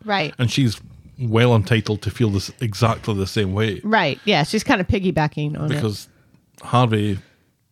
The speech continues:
Speaker 1: Yeah. Was
Speaker 2: Harvey,
Speaker 1: trying
Speaker 2: Harvey, Harvey
Speaker 1: to
Speaker 2: killed
Speaker 1: murder
Speaker 2: Natasha,
Speaker 1: her.
Speaker 2: but was trying to kill her, yeah. <coughs> Nick wants to extend a branch to Sam, but Leanne thinks it's too early after all the betrayal. Then Dee Dee comes in looking for Damon, so Leanne brutally breaks the news. He's a bastard drug dealer.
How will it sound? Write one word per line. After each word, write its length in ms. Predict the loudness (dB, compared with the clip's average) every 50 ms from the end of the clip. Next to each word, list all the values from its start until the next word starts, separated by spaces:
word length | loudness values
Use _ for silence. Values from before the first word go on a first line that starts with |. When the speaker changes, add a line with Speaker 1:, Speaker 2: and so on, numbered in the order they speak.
| _ _ 0
Speaker 1:
Yeah. 280 | 2 2 2 2 0 -2 -6 -8 0 2
Was 0 | 4 4 6
Speaker 2:
Harvey, 60 | 4 4
Speaker 1:
trying 240 | 6 6 8 8 8
Speaker 2:
Harvey, 200 | 8 6 8 8
Harvey 160 | 8 8 8 6
Speaker 1:
to 20 | 8
Speaker 2:
killed 120 | 8 8 8
Speaker 1:
murder 180 | 8 6 6 6
Speaker 2:
Natasha, 300 | 6 6 6 6 6 6
Speaker 1:
her. 80 | 6 4
Speaker 2:
but 60 | 2
was 100 | 0 0
trying 160 | 0 0 0 0
to 40 |
kill 180 | 0 0 2 2
her, 160 | 2 2 2 2
yeah. 180 | 0 -2 -2 -4 -8 _ _ _
<coughs> 60 | -16 -16 -16 -18 -18 -14 -14 -12 -12 -12 -14 -16 -18 _ -20 -20 -20 -20 -20 -20 -20 -20 -20 -20 -20 -20 -20 _ _ -2
Nick 220 | 0 0 2 4
wants 280 | 4 4 4 2 0 -2
to 80 | -4
extend 480 | -4 -4 -6 -4 0 0 2 4 4 4
a 60 | 4
branch 420 | 4 4 4 4 4 2 0 -4 -6
to 100 | -6 -4
Sam, 500 | 0 2 2 4 4 2 2 0 -2 -4 _ _ _ _ _ _ -4
but 240 | -2 -2 -2 -2
Leanne 360 | 0 0 0 2 2 2 0 0
thinks 280 | -2 -4 -4 -4 -8
it's 100 | -10 -12 -4
too 200 | 0 2 4 4
early 360 | 4 4 2 0 -2 -2 -2
after 280 | -2 -4 -2 -2 0 2 2
all 120 | 2 2
the 80 | 2 0
betrayal. 600 | -2 -4 -2 0 2 4 4 4 2 2 -2 -6 _ _ -20 -20 -20 -20 -20 -20 _ _ 0
Then 180 | 4 4 4
Dee 140 | 6 4 4
Dee 120 | 2 2 2
comes 240 | 2 2 2 4
in 140 | 4 4 2
looking 220 | 2 2 0 0 0
for 80 | 0 0
Damon, 340 | 0 0 0 0 0 -2
so 220 | -2 -2 -2 -2 -2
Leanne 520 | 0 0 0 2 2 2 2 2 0 -2 -2
brutally 400 | -4 -4 -4 -2 0 0 0 2
breaks 260 | 2 0 -2 -2 -2
the 60 | 0
news. 420 | 2 2 4 2 2 0 -2 -6 -8 -4
He's 200 | -2 0 0 0
a 60 | 0
bastard 420 | 2 0 0 0 0 -2 -2 -2
drug 200 | -2 -2 -2 -2
dealer. 280 | -2 -2 -2 -2 -4